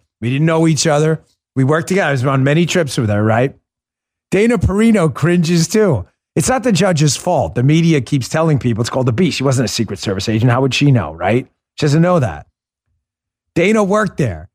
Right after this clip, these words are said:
And even the judge is like, "Why are you wincing? Like, you challenging what I'm saying?" She's like, "No, no, I'm just kinda curious. Like, the people actually <laughs> call the, I told, I, t-, what?"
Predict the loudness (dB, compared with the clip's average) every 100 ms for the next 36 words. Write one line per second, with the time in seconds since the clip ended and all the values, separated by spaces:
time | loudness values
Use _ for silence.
0 | _ _ -2 0 2 4 2 2 0 2
1 | 0 0 0 2 2 4 2 0 -2 -2
2 | 0 0 0 0 0 0 0 2 0 0
3 | 0 0 0 0 0 0 2 2 0 0
4 | -2 -2 0 0 0 0 0 -2 0 2
5 | 2 0 -2 -2 -4 -2 -2 0 -2 -4
6 | -8 _ -6 -4 -4 -4 -2 -2 -2 -6
7 | -8 -2 -2 -4 -16 -16 -4 -4